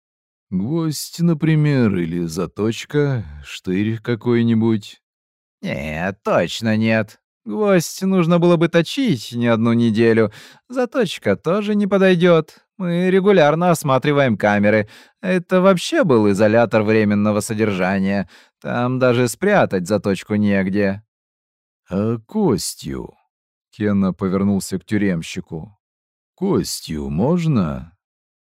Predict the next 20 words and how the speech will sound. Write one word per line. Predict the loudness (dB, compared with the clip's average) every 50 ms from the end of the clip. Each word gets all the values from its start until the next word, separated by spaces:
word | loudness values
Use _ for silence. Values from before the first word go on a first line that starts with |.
| _ _ _ _ _
"Ну, | -16 -12 -8 -4 -4 -2 0 0 2 2 2 2 2 2 0 0 -2 -4 -6 -10 -14 _
да | _ -20 -10 -4 0 2 2 2 2
ну, | 2 0 0 0 -2 -2
точно | -2 0 0 0 -2 -4 -4 -4 -2 -2
нет". | 0 0 0 -2 -2 -4 -6 -12 _ _ _ _ _ _ _ _ _ _ _ _ _ _ _ _
"Тюремщика | -10 -6 -4 -2 -2 -2 -4 -6 -8 -8 -8 -6 -6 -4 -2
убили | -2 -2 -4 -2 -2 -2 -2 -2 -2
острым | -2 -2 -2 -2 -2 -4 -6 -6 -4 -4 -4 -2
предметом | -4 -4 -4 -2 -2 -2 -2 -2 -2 -2 -2 -4 -4
в | -4 -8
шею, | -8 -6 -6 -4 -4 -4 -4 -6 -10 -14 -18 _ _ _ _ _
так?" | _ -2 -2 -2 -2 -4 -8 _ -20 -20 _ _ _ _ _ _ _ _ _ _ _ _ _ _ _ _ _ _ _
"Ну, | -10 -8 -6 -6 -6 -6 -6 -4 -4 -4 -4
да". | -2 -2 -2 0 0 0 2 0 0 -2 -4 _ _ _ _ _ _ _ _ _ _ _ _ _ _
"Значит, | -10 -8 -6 -6 -4 -4 -4 -4 -4 -4 -6 -8 -8 -6 -6
ваш | -6 -6 -4 -6 -6 -6
беглец | -4 -4 -2 -2 0 0 0 0 0 -2 -4 -4
убил | -4 -2 0 0 0 2 2
надсмотрщика | 2 2 0 0 -2 -2 -2 -2 0 0 -2 -4 -6 -8 -8 -10 -8 -6 -6 -6
костью". | -6 -4 -2 0 0 0 -2 -4 -8 -12 -16 -16 -16 -16 -16 -18 -20 -20 _